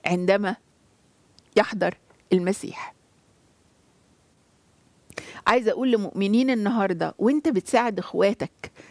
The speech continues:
ما تتحزبش، ها؟ وأذكر محبتك الأولى، أذكر محبتك الأولى.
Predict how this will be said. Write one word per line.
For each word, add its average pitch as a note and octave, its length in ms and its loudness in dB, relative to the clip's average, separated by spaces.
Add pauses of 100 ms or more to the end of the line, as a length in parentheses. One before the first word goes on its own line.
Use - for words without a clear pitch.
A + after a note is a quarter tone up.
(120)
ما F3+ 60 0
تتحزبش، - 1000 -2 (840)
ها؟ A3 180 0 (400)
وأذكر E4+ 640 2 (220)
محبتك A3+ 600 0
الأولى، F3+ 420 0 (1160)
أذكر A#3 320 2
محبتك F#3 580 -2
الأولى. D#3 340 -8